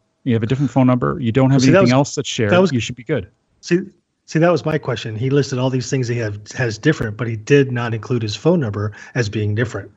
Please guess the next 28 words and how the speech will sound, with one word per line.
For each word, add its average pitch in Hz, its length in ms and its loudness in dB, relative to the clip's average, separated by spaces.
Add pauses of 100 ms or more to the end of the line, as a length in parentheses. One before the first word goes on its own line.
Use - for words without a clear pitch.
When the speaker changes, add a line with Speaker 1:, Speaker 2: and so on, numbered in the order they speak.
(240)
Speaker 2:
So - 100 -8
that 135 160 4
would 160 100 6
be - 60 4
Speaker 1:
Oh. 95 60 2
Speaker 2:
my 113 120 -2
first 104 280 -6
question. - 640 -6
It, 127 360 -4
do 131 100 -18
you 120 60 -8
have 117 160 0
unique 113 280 -4
phone 131 220 0
numbers? 107 380 -8 (340)
Speaker 1:
Right. 98 360 2 (480)
And 135 120 4
I 151 100 4
Speaker 2:
Right. 165 80 4
Speaker 1:
find, 156 500 2 (260)
um, 127 360 -6
in 151 140 0
my 139 160 2
daily 127 400 2
local 123 380 2
S 120 240 -2
E 113 120 2
O 117 320 2